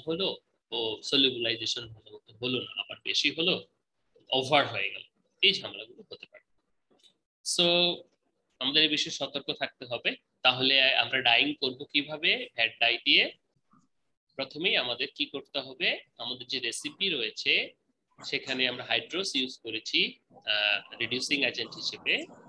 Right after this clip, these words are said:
আমরা কি করব? প্রথমে chemical অর্থাৎ যে ডাইটা রয়েছে insoluble dye সেটাকে soluble করব, যে প্রক্রিয়াটার নাম vetting প্রক্রিয়া।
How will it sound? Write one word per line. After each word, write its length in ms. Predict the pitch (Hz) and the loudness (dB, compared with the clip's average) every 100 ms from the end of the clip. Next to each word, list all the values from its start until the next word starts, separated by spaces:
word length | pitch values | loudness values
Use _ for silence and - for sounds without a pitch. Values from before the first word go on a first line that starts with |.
| - - | -18 -6
আমরা 200 | 120 131 | -2 -2
কি 180 | - 139 | -2 -4
করব? 580 | - 156 156 180 220 285 _ _ _ _ | -4 -6 -2 0 0 -4 _ _ _ _
প্রথমে 520 | - 131 135 147 214 - - _ _ | -4 -4 0 2 2 0 -16 _ _
chemical 500 | 139 135 135 151 151 | -2 0 2 4 4
অর্থাৎ 360 | 123 - 123 117 - | 2 0 0 0 -4
যে 120 | - 120 | -4 2
ডাইটা 500 | 117 110 131 139 170 | 6 6 4 2 0
রয়েছে 360 | 113 110 - | 0 -6 -6
insoluble 600 | 117 110 110 107 107 107 | -6 -6 -10 -10 -8 -10
dye 340 | 104 107 139 - | -2 2 2 2
সেটাকে 540 | - 123 113 165 202 196 - - - - | -2 -4 2 6 8 8 8 8 6 4
soluble 540 | - 190 190 143 104 | 2 4 4 2 -4
করব, 400 | 110 104 101 107 | -10 -16 -16 -10
যে 120 | 131 | -4
প্রক্রিয়াটার 600 | 131 135 - 139 139 151 | -4 -6 -4 0 0 -2
নাম 340 | 147 127 180 240 | -2 0 0 -2
vetting 360 | - 123 120 110 | -2 -2 -2 -6
প্রক্রিয়া। 420 | - _ 101 95 | -20 _ -8 -6